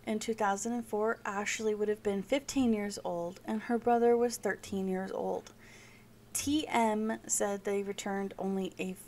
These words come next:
few hours later and Ashley was gone, but her brother was there. Ashley was supposed to have been keeping an eye on her younger brother. T M later say,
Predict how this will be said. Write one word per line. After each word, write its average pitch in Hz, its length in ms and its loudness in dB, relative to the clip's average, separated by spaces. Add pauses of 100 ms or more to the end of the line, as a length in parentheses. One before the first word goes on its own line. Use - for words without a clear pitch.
(220)
few 208 460 -2
hours 208 360 -2
later 185 380 -4 (160)
and 202 240 -6
Ashley 214 420 0
was 208 200 -4
gone, 185 460 0 (440)
but 214 140 2
her 233 100 8
brother 202 380 6
was 185 180 -4
there. 180 360 2 (680)
Ashley 302 460 4
was 247 200 4
supposed 247 420 6
to 247 100 8
have 233 200 0
been 226 240 4
keeping 233 400 0
an 190 120 -2
eye 196 500 4
on 226 160 2
her 240 180 2
younger 208 300 4
brother. 190 460 2 (640)
T 247 260 2
M 233 220 6
later 208 300 2
say, 202 380 0